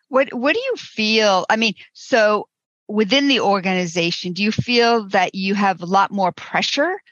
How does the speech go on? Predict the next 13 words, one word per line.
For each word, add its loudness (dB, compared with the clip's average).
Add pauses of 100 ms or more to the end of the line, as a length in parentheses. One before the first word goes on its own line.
(200)
to -8
sort -2
of -6
build -2
your 0
credibility? 0 (480)
And 0
then, 4
of -6
course, 0 (380)
getting 0
the -2
credibility 0